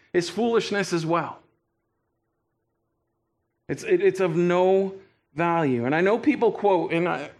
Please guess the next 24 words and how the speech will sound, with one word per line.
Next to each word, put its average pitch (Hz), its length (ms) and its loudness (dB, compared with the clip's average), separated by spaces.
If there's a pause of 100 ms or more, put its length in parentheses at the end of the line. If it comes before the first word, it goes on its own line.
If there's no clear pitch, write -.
(100)
in 160 120 -2
fact, 175 300 -2
we, 160 200 -2
I 143 80 -6
think 180 180 -4
we 170 100 -4
handed 165 260 -2
out 156 140 0
these 135 160 -6
cards 135 500 -2 (440)
last 147 300 -4
week, 165 220 2
and 143 100 0
it 147 100 0
even 165 220 0
says 170 260 0
it 143 80 -2
on 143 160 0
these 139 160 -2
cards. 160 340 -2 (500)
Second 180 360 -2
Chronicles 180 480 -2
seven 180 320 0
fourteen, 170 580 -2